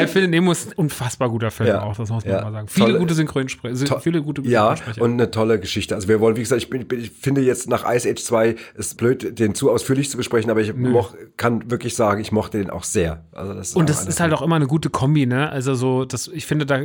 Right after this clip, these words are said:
Speaker 1: macht auch dann die deutsche Synchro so viel her, weil du natürlich dann, es ist super lustig, dass dann ein Seepferdchen bayerisch spricht oder
Speaker 2: Ja.
Speaker 1: dass ein Seestern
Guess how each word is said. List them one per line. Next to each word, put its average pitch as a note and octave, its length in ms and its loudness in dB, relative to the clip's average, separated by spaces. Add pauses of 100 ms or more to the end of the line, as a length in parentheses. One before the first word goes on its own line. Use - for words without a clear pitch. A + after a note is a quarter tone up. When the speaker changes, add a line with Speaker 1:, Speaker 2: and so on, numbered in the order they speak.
(160)
Speaker 1:
macht C#3+ 220 -4
auch C#3+ 80 0
dann B2+ 180 0
die B2+ 120 -4
deutsche C#3 260 0
Synchro D3 280 0
so C3 120 -2
viel B2+ 180 -2
her, C3 280 2 (320)
weil C3+ 160 2
du C#3 60 2
natürlich C3+ 380 0
dann, C3 260 0 (220)
es - 140 -4
ist D#3 120 -2
super D3+ 240 0
lustig, C3 520 0 (100)
dass C3 180 0
dann B2 340 0 (280)
ein C3+ 180 0
Seepferdchen C#3 720 0
bayerisch B2 400 2
spricht - 480 -8
oder C#3 160 0 (160)
Speaker 2:
Ja. A#2+ 40 -10 (220)
Speaker 1:
dass C#3 240 -2
ein C#3 80 0
Seestern C3 880 2